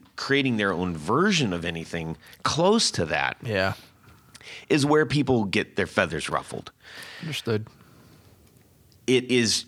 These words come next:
Speaker 1: it is tricky, and this is where the gray part, because, like, y-, well, yeah, but they came up with that,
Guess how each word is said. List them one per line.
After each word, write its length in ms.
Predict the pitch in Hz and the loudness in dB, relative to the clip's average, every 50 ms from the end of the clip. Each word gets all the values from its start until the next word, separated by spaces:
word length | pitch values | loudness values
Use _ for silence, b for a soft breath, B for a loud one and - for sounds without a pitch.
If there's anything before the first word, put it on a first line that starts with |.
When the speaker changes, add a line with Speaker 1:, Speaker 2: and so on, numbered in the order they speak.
| _ _ _ | _ _ _
Speaker 1:
it 140 | 117 117 | 2 4
is 240 | 110 113 110 101 - | 4 4 2 2 0
tricky, 400 | - - - 170 160 - 110 101 | -2 0 0 0 0 2 0 0
and 100 | 95 92 | 2 0
this 120 | 98 98 95 | 0 0 0
is 60 | 104 | 0
where 140 | 104 110 104 | 2 2 2
the 100 | 98 107 | 2 0
gray 200 | 87 113 120 135 | 2 2 2 2
part, 320 | 131 - 92 87 85 80 | 2 0 -2 -2 -2 -4
because, 360 | - 101 90 104 92 92 87 92 | -6 -6 -2 -2 -2 -2 0 2
like, 340 | 101 95 92 - - - - _ | 2 2 0 -2 -6 -12 -14 _
y-, 260 | _ 90 87 92 82 - - | _ -12 -12 -12 -12 -10 -8
well, 300 | 110 107 107 135 170 185 175 151 120 | -8 -6 -4 -4 -4 -4 -6 -6 -4
yeah, 160 | 113 139 165 | -4 -4 -2
but 220 | - - - _ | -4 -6 -8 _
they 100 | - 107 123 - | -8 -8 -8 -8
came 320 | - - - 127 127 127 131 | -10 -4 -2 0 0 0 0
up 180 | 139 139 - | -2 -2 -4
with 160 | 123 - - | -6 -6 -4
that, 280 | - 82 76 - - - | -4 -4 -4 -4 -8 -12